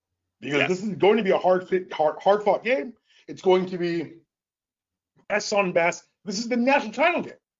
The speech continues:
Speaker 1: But at some point, someone on that T C U bench is gonna, team is gonna get tired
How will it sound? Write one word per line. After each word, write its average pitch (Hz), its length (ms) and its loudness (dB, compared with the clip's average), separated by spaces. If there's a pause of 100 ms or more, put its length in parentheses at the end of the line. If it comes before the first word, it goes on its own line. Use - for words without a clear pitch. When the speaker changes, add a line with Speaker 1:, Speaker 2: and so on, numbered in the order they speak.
(800)
Speaker 1:
But 107 120 -18
at 110 100 -14
some 233 300 0
point, - 500 -4 (640)
someone 180 400 0
on 180 80 2
that 170 160 0
T 170 140 -10
C 151 140 -10
U 139 80 -12 (160)
bench 143 200 -6
is 120 60 -14
gonna, 127 180 -6
team 147 280 -6
is 127 40 -2
gonna 117 140 -4
get 98 100 -8
tired 98 360 -12